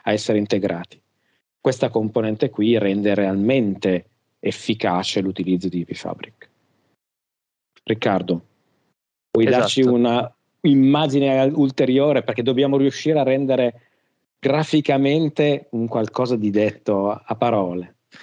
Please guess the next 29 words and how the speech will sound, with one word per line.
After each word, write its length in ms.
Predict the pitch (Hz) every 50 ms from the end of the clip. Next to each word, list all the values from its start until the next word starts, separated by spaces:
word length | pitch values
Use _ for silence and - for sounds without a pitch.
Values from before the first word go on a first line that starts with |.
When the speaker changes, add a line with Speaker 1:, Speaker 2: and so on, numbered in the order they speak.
| - -
Speaker 2:
Sì, 220 | - - - 117
questa 460 | - - - 135 139 - - 139 127 117
è 240 | 110 107 110 110 110 113
sicuramente 560 | - - - 117 117 117 120 135 139 - 131
una, 220 | 120 113 110 110
una 160 | 107 113 117
bella 260 | 117 117 123 120 117 113
sfida, 440 | - - - 135 143 143 131 113
anche 220 | 120 135 127 - -
perché 300 | - 117 113 - - 117
hai 100 | 110 110
girato 720 | 104 113 110 123 123 123 - 127 120 117 113 110 110 110 107
tu, 100 | - 120
Giampiero, 420 | 107 120 113 117 107 - 120 123 127
un 120 | 117 107 -
quadro, 560 | - 113 110 113 110 113 117 113 113 107 - - - - - - - -
eh, 220 | - 104 101 101 -
più 120 | - 127
che 100 | - 123
completo 560 | 117 - 117 113 110 - 107 107 113 110 -
su 400 | 110 - - - 117 117 117 120 - _ _ _
come 220 | - - 127 123
effettivamente 580 | 113 117 117 - - 113 107 113 123 120 - 113
poi 200 | - - 117 113
questi 280 | - 113 104 - - 110
dati 240 | 110 110 - 117
vengono 320 | 104 107 107 110 107 107 104
rappresentati. 840 | 104 98 - - 104 104 104 101 - - 85 85 92 - - - _ - - - - - - -
Sicuramente 720 | - - - 117 113 107 117 123 127 - - 143 135 127